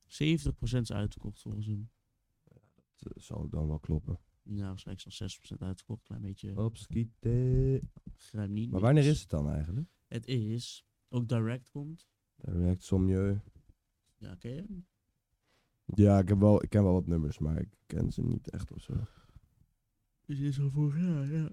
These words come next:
Speaker 1: Eh, ik, ik, ik, ik begin moe te worden. Slecht tegen gapen. Nee, zijn podcast, dat mag eigenlijk niet. Eh, is zijn datum bekend? Zestien, zeventien, achttien.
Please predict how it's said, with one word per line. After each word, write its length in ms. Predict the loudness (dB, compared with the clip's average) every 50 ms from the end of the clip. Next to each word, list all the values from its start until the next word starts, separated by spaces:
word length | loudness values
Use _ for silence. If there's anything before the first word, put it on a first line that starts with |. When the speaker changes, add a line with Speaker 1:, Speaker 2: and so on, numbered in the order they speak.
| -8 -6
Speaker 1:
Eh, 340 | -2 0 2 2 4 4 2
ik, 240 | 2 0 -4 -4
ik, 760 | -4 -6 -6 -4 -4 -2 0 0 0 2 2 0 0 -2 -4 -6
ik, 60 | -8
ik 100 | -10 -10
begin 260 | -10 -6 -4 -4 -2
moe 140 | 0 0 0
te 60 | 0
worden. 260 | 0 0 0 0 -2 -4
Slecht 260 | -6 -10 -10 -10 -6
tegen 220 | -6 -6 -6 -6
gapen. 420 | -4 -4 -4 -4 -4 -6 -10 -10 -10
Nee, 160 | -8 -6 -4 -4
zijn 120 | -4 -2
podcast, 400 | -4 -6 -6 -8 _ -16 -14 -10
dat 100 | -8 -6
mag 180 | -6 -6 -6 -8
eigenlijk 320 | -10 -10 -8 -8 -8 -10
niet. 100 | -10 -12 -16 _ _ _ _ _ _ _ _ _ _ _ _ _
Eh, 160 | -8 -8 -6 -6
is 140 | -6 -6
zijn 200 | -4 -2 -2 0
datum 280 | 0 0 -2 -2 -4 -8
bekend? 260 | -10 -6 -6 -6 -6 -6
Zestien, 640 | -8 -10 -8 -4 -2 -2 -2 -2 -2 -2 -2 -2
zeventien, 480 | 0 0 0 -2 -2 -4 -4 -8 -8 -8
achttien. 500 | -8 -10 -12 -12 -14 -14 -14 -14 -14 -16